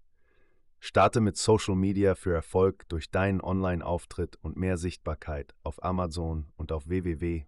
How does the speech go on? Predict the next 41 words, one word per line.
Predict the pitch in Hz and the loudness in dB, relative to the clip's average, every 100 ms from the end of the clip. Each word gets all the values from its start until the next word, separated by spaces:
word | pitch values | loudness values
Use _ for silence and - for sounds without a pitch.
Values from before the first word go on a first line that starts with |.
| - | -8
markusflicker | 80 82 - 85 - 87 80 80 73 | -4 -4 -4 -8 -8 -10 -8 -8 -8
punkt | - 76 - | -10 -12 -10
com. | - 78 80 - _ _ _ _ _ _ _ _ _ _ _ _ _ _ | -10 -10 -12 -20 _ _ _ _ _ _ _ _ _ _ _ _ _ _
Wenn | 92 | 0
dir | 107 | 4
der | 104 | 4
Podcast | 98 - 110 - 98 - | 4 4 2 4 4 2
gefallen | - - 92 95 90 | -6 0 2 2 2
hat, | 87 - - | 0 -4 -10
würde | 80 104 | -2 0
ich | 98 - | 0 -2
mich | 92 - | -4 -2
riesig | 92 110 107 101 | 0 0 0 -4
freuen, | - 90 90 85 80 | -4 -2 0 0 -2
wenn | 85 | -2
du | 85 | -2
mir | 87 | -2
eine | 85 85 | -2 -4
fünf-Sterne-Bewertung | - 110 - - 92 87 76 71 76 76 69 | 0 -2 0 -2 0 0 -4 -4 -6 -6 -8
gibst. | - - - - _ _ _ - _ _ _ _ - | -10 -14 -20 -20 _ _ _ -20 _ _ _ _ -2
Dein | 95 101 | 0 2
Feedback | - 123 - 95 - | 0 2 6 4 4
hilft | 104 - | 0 2
nicht | 110 - | 0 2
nur | 104 | 2
dabei, | 90 78 92 90 | 2 4 4 2
diesen | 85 85 82 | 0 -4 0
Podcast | - - - 90 - | 0 0 0 -2 -2
zu | - | -8
verbessern, | 87 85 90 90 - 76 76 - | -4 -2 0 0 0 -6 -8 -6
sondern | - 98 92 | -2 0 0
unterstützt | 90 95 - 110 - - | 0 -2 0 -2 -2 0
auch, | 95 - | 0 0
dass | 85 - | -2 -2
noch | 90 95 | -4 0
mehr | 98 101 | 2 4
Menschen | 95 92 - 90 | 2 0 -2 -4
auf | - - | -6 -6
ihn | 82 | -4
aufmerksam | - 87 85 76 - 73 73 | -4 -4 -4 -8 -8 -8 -8
werden. | 69 - 76 | -8 -10 -12